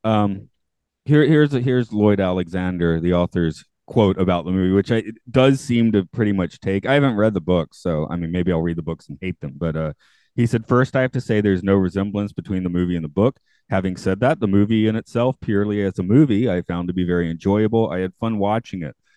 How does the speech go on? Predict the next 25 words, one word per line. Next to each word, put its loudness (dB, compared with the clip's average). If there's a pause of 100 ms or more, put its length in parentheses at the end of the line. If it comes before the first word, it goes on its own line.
What 2
I 4
would 2
hope 0
is -4
that -6
anyone -4
who -4
sees 0
the -2
movie 2
would 0
certainly -4
enjoy 0
it, -2
but -2
I'd 0
also -4
hope -4
that -12
they'd -8
actually -8
read -6
the -14
book. -4